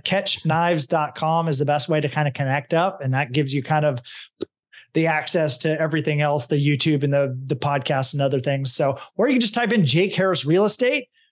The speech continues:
Uh, I'm not the dude on Deadliest Catch, uh, up in Alaska. Uh, so, uh, I am just Jake Harris Real Estate. You can typically find me from that, but at jake dot real estate in Instagram.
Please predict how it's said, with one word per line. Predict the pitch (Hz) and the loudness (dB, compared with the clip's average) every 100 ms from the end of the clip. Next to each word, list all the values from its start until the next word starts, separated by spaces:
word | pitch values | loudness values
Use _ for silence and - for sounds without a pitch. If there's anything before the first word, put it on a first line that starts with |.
| _ - | _ -6
Uh, | 151 151 147 | -2 -2 0
I'm | 160 | 2
not | 165 175 | 2 2
the | 190 | 0
dude | 165 185 | 2 4
on | 185 165 | 4 2
Deadliest | 175 180 180 165 - | 0 2 2 0 0
Catch, | 175 180 - - - - | -2 -2 -4 -6 -6 -4
uh, | |
up | 151 151 160 151 | -2 0 -2 0
in | |
Alaska. | 160 151 160 170 - 180 170 - - - - | 0 2 2 0 0 0 0 -6 -20 -10 -2
Uh, | 156 151 156 | 0 0 0
so, | - 175 156 156 160 160 | 2 4 4 4 2 0
uh, | 151 151 151 | 0 0 0
I | 156 160 165 | 0 0 0
am | 160 160 | 0 2
just | 151 147 123 | 2 0 0
Jake | 156 156 151 | 0 0 0
Harris | 151 151 135 | -2 0 0
Real | 143 147 | 0 0
Estate. | 135 - 147 | 0 0 -2
You | 135 | -4
can | 131 | -8
typically | 123 151 156 135 151 | -4 -4 -4 -2 -2
find | 131 147 143 143 | 0 -2 -2 -2
me | 139 | -4
from | 139 147 | -4 -2
that, | 139 139 135 | 0 -2 -4
but | 135 - | -8 -6
at | - 147 160 _ | -4 -2 -4 _
jake | 135 147 143 | -2 0 0
dot | 147 139 - | -2 -2 -2
real | 135 | -4
estate | 131 - 139 127 - - | -4 -2 -4 -4 -10 -12
in | 131 131 135 | -8 -6 -4
Instagram. | 151 156 131 95 | -4 -2 -4 -8